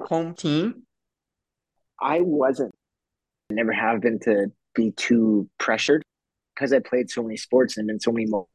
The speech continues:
Speaker 2: moments. I just loved playing. I was always leaned upon and I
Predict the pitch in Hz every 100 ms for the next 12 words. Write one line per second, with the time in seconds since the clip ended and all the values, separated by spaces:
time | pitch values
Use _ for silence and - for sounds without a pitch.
0 | - 113 120 104 - 101 110 - 113 113
1 | - - 107 110 120 _ _ _ _ _
2 | _ _ - 110 107 110 113 113 120 120
3 | 113 113 110 113 107 104